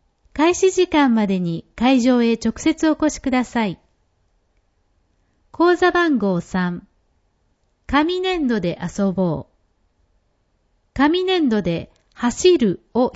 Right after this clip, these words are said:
表現するものを自由に作ります。十月一日日曜日、午後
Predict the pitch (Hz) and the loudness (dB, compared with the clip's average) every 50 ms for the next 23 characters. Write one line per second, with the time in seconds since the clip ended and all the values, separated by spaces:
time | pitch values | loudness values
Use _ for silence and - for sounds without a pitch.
0 | - - 285 294 294 269 311 294 269 - - 233 214 214 196 208 208 196 185 180 | 0 2 2 2 4 2 2 0 0 0 -2 -2 -2 0 -2 -2 -2 -2 -2 -2
1 | 170 160 156 151 151 196 240 285 330 339 320 269 240 - - - - - 185 180 | -4 -4 -6 -4 -2 2 2 4 4 2 2 0 -2 -4 -6 -12 -8 -6 -4 -4
2 | 175 160 160 160 160 - - - _ _ _ _ _ _ _ _ _ _ _ _ | -4 -4 -6 -8 -8 -10 -16 -20 _ _ _ _ _ _ _ _ _ _ _ _
3 | _ _ _ _ _ _ _ _ _ _ _ _ _ _ 185 170 226 285 339 339 | _ _ _ _ _ _ _ _ _ _ _ _ _ _ -6 0 2 2 2 2
4 | 320 339 320 330 - - _ - 285 294 277 262 277 262 262 - - 247 240 - | 2 -2 -4 -4 -8 -20 _ -4 -2 -2 -2 0 -2 -4 -4 -2 -2 -2 -2 -2
5 | 190 208 226 226 226 - - 294 294 294 277 247 202 160 160 156 - - _ _ | -2 -2 -2 -2 -4 -4 0 2 2 4 2 2 0 0 -4 -6 -8 -12 _ _
6 | _ _ _ _ _ _ _ _ _ _ _ _ _ _ _ - 226 277 285 269 | _ _ _ _ _ _ _ _ _ _ _ _ _ _ _ -2 2 2 4 4
7 | 226 214 185 156 - - _ | 2 0 -2 -2 -4 -10 _